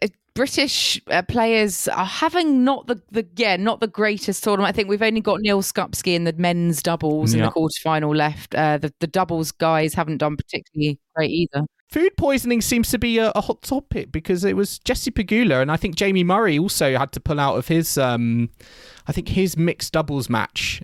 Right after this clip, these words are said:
Speaker 2: Um, he cited food poisoning as well. So I don't know, I don't know if Jamie Murray was eating the same, uh,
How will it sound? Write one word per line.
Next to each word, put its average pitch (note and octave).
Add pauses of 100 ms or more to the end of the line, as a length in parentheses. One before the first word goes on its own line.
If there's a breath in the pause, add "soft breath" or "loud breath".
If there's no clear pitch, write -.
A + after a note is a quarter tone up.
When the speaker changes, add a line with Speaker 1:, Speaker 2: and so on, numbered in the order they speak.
Speaker 2:
Um, A#2
he C#3
cited C3+
food -
poisoning A#2
as A2+
well. C3+
So -
I B2
don't E3+
know, F3
I E3 (380 loud breath)
don't F#3+
know G#3
if G3+
Jamie F#3
Murray E3+
was C3+
eating C#3
the C3+
same, C#3
uh, C3